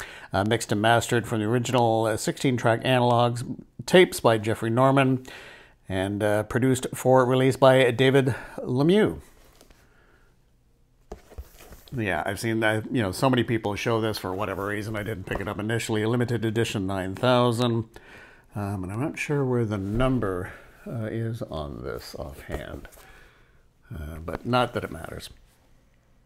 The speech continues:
Again, on Rhino Records. And again, the same style of, uh, box as the, uh, Frank Zappa one. So that's kinda nice.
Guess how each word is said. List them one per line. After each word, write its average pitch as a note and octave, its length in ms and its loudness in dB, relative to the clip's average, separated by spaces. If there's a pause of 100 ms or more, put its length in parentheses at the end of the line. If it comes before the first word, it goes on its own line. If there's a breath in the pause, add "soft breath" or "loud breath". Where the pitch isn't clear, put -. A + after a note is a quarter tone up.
(160)
Again, D2+ 200 -8
on C#2+ 160 -8
Rhino G#2 300 -2
Records. D3 580 2
And C#3 320 2
again, D3 280 4
the D3 160 6
same E3+ 240 4
style E3+ 420 4
of, C#3 320 4
uh, C#3 200 6 (720 loud breath)
box C3 440 4
as A#2 260 2
the, B2+ 260 4
uh, C3 40 4
Frank C#3 260 0
Zappa C#3 260 -2
one. D#2 180 -8
So E2+ 120 -10
that's D#2+ 140 -12
kinda F2 220 -6
nice. D3+ 380 -2